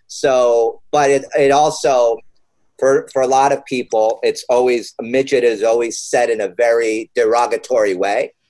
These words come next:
Like, you could say, "Oh yeah, the person's a midget," you know, and, but since it's been said in such a derogatory ways, a, a derogatory way always,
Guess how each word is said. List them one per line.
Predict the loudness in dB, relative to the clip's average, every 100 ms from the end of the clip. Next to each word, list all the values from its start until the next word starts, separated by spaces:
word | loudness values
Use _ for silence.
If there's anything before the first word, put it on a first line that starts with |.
| _ -6
Like, | -4 -2
you |
could | -4 -2
say, | 0 0
"Oh | 0 -2
yeah, | 0 -2
the | -2
person's | -4 -6 -4 -8
a | -6
midget," | -4 -2 -4 -4
you | -6
know, | -4 -4
and, | -6 -10 _ _ _ _ _ _ -2
but | 0 0 -6 -20 -20 _
since | -4 -2 -2 -4
it's | -8 -2
been | -2 -2
said | -8 -2 2 2 0
in | -8
such | -2 -4 -2
a | -2
derogatory | 2 4 4 2 -2 0 0 2
ways, | 2 2 2 0 -6 -18 _ _ -2
a, | -2 0
a | -2
derogatory | 2 2 2 0 -2 0 0
way | 2 0 0 2
always, | 2 2 0 -4 -14 -18